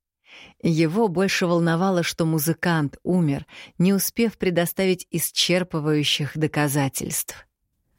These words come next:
Герцога разрывало на части. Солгал он ему или нет? Не могла же графская дочь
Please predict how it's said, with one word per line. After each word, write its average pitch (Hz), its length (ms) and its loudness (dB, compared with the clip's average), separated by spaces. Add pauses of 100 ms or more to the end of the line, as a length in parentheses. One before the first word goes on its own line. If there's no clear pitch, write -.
(600)
Герцога 180 600 2
разрывало 156 480 0
на 160 180 0
части. - 600 -2 (460)
Солгал 156 640 0
он 151 120 0
ему 143 340 0 (320)
или 202 220 4
нет? 156 460 -2 (760)
Не 175 160 4
могла 180 420 2
же 151 140 0
графская 147 640 0
дочь 170 560 -2